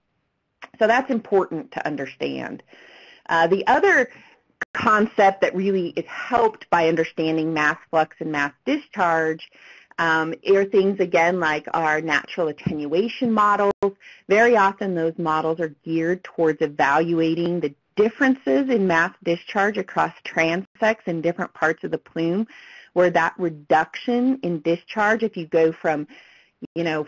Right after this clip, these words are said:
four hundred grams per day of mass at a transect close to your source, oh, let me see, here, to say, you know, uh, ten grams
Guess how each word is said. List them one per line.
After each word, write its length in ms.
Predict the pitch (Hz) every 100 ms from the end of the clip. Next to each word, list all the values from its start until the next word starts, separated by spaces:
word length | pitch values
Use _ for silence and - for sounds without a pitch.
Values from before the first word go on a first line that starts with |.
| -
four 200 | 233 190
hundred 580 | - 247 247 247 247 202
grams 460 | 220 208 196 208 -
per 200 | - 226
day 320 | 196 185 185
of 100 | 180
mass 480 | 185 180 180 175 180 -
at 100 | 170
a 60 | 160
transect 640 | - 170 165 - 151 -
close 380 | - 247 247 262 -
to 80 | 240
your 200 | 220 220 -
source, 400 | 220 208 208 220 - - _ _ _ _ _ _ -
oh, 200 | 65 - _ _ -
let 100 | 156
me 120 | 165 -
see, 300 | - - - _ _ _
here, 580 | 202 - 240 226 214 220 - _ -
to 220 | 196 175 -
say, 400 | 170 160 151 - - _ _ -
you 120 | 170
know, 480 | 170 151 147 143 147 _ -
uh, 200 | 156 147 170 _ _ _ _ - -
ten 380 | - 214 220 226
grams 460 | 214 196 190 196